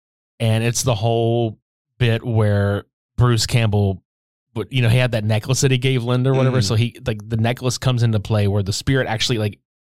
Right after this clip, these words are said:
Speaker 1: goes into the chain. And it's a whole kind of, like, shot for shot thing of, like, when Bruce Campbell's digging the grave outside of the cabin, but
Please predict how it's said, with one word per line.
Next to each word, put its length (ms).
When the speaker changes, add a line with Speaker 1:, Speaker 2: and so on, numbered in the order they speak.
Speaker 1:
goes 360
into 400
the 180
chain. 520
And 180
it's 140
a 80
whole 360
kind 200
of, 60
like, 160
shot 260
for 60
shot 300
thing 200
of, 160
like, 200
when 200
Bruce 240
Campbell's 380
digging 340
the 100
grave 360
outside 320
of 80
the 60
cabin, 320
but 220